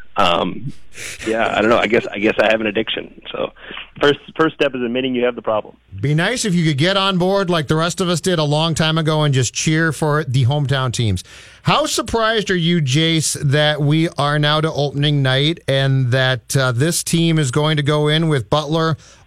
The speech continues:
Speaker 2: on the floor and seemingly, seemingly for now at least, Tibbs is one?
Speaker 1: Shocked. Um, I would have said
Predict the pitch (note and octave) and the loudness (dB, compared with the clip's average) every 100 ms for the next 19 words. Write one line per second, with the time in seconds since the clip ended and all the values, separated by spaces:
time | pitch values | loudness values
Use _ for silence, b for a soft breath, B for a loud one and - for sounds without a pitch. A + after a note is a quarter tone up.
0 | - D3 D#3+ D#3 - D3+ D#3 E3+ G#3 G#3+ | 0 2 4 0 0 0 2 2 0 0
1 | D3 C#3+ - E3+ F3 E3+ E3 E3 D#3 - | 0 0 2 2 2 2 2 2 0 -2
2 | B B - G#3 A#3 A#3 A3 G3+ F3+ D3+ | B B -2 0 2 2 2 2 2 2
3 | F#3 F#3+ F3+ E3+ F3+ F#3 D#3 C#3+ D3 - | 2 4 4 4 4 2 0 0 0 -2
4 | - D#3+ D#3+ D#3+ D3 F#3 C#4 E2+ _ _ | 0 0 2 2 2 0 -2 -4 _ _
5 | _ _ _ B B B B B - - | _ _ _ B B B B B -4 2
6 | A#2 G2 - - - A2+ A#2 A#2 A2+ G#2 | 4 4 -2 -12 -2 2 4 4 2 -2
7 | - - - B2 C3 C3+ B2 G#2+ C3+ B2+ | -4 -10 0 2 4 2 -2 -4 0 2
8 | A#2+ A2 | 2 0